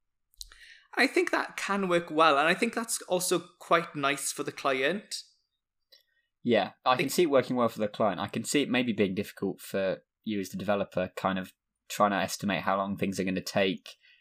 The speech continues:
Speaker 2: Y-, you're kind of promising deadlines as well a bit, aren't you?
Speaker 1: Mm-hmm.
Speaker 2: Which, um,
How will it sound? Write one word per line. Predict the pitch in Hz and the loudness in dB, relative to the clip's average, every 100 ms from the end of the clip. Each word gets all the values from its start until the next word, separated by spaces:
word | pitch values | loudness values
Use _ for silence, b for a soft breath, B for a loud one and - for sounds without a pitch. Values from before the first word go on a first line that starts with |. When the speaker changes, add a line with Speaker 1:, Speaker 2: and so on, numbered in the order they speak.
| b b _ _ | b b _ _
Speaker 2:
Y-, | - 104 76 | -8 -8 -6
you're | 127 123 | -4 0
kind | 156 160 | 4 4
of | 131 | 4
promising | - 135 127 120 107 | 4 4 4 0 4
deadlines | 120 120 104 92 90 | 4 4 2 2 -2
as | 92 104 | -6 -2
well | 98 98 | -2 -2
a | |
bit, | 92 65 | -4 -2
aren't | 95 85 | -2 -4
you? | 90 - _ _ 127 | -8 -10 _ _ -16
Speaker 1:
Mm-hmm. | 127 | -10
Speaker 2:
Which, | 120 139 - | -8 -8 -4
um, | 85 87 85 | -2 -2 -8